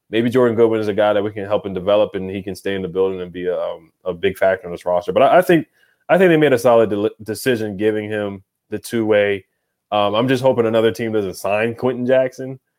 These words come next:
I would be very upset if that happened, and they, they waived Devin Dotson to Craig Sword, but I would be very upset if another team picks up, um, Devin Dot-, I mean, I'm sorry, Jordan Goodwin. I mean, I'm sorry, <laughs> Quenton Jackson. But hopefully Quenton Jackson's on the G League team.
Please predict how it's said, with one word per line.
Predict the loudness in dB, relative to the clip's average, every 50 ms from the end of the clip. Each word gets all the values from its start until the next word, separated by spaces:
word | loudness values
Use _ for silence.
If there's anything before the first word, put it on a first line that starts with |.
| _ _ _ _ _ _ -2
I | 2 4
would | 4 4 2
be | 0 -4
very | 0 2 4 4 4
upset | 2 0 -2 -2
if | 0
that | 0 -2 0
happened, | 2 2 2 0 0 -4 -6
and | -6 -4
they, | -4 -4 -4 -2
they | -2 -2 0
waived | 2 4 4 2 2 2
Devin | 2 2 2 2 2 0
Dotson | 2 2 2 2 0 -2
to | -10
Craig | -8 -4 -4 -4 -4
Sword, | -6 -8 -6 -4 -4 -4 -4
but | -2 -2
I | 0 0
would | -2 -2
be | -6 -6
very | -6 -4 -2 -2 -2 -2
upset | -2 -2 -4 -6 -6
if | -6 -8
another | -10 -12 -12 -12 -12
team | -14 _ -16 -16 -16 -16 -16 -18 _ _ _ _ _ _ _ _ _ _ _ _ _ _
picks | -4 -4 -4 -2 -2 -2
up, | -2 -2 -2 -4
um, | -4 -4 -4 -6 -6 -4
Devin | -2 -2 -2 -2 -4 -4
Dot-, | -4 -4 -4 -4 -6
I | -6
mean, | -6 -4 -4 -4
I'm | -6 -8
sorry, | -8 -8 -8 -8 -8 -12 -14 -8
Jordan | -2 0 2 2 2 0
Goodwin. | 0 0 0 0 -2 -6 -4
I | -2
mean, | 0 0
I'm | 0 0
sorry, | 0 0 0 2 2 0 -2
<laughs> |
Quenton | 0 2 2 2 2 4
Jackson. | 4 4 6 6 4 2 -2 -4 -6 -8 _ -20 -20 -20 _ _ _ 0
But | 2 4
hopefully | 6 6 6 6 4
Quenton | 4 4 4 4
Jackson's | 4 4 4 2 2 -2 -4
on | -4
the | -4 -4
G | -6 -6 -6
League | -6 -8 -10 -14
team. | _ -20 _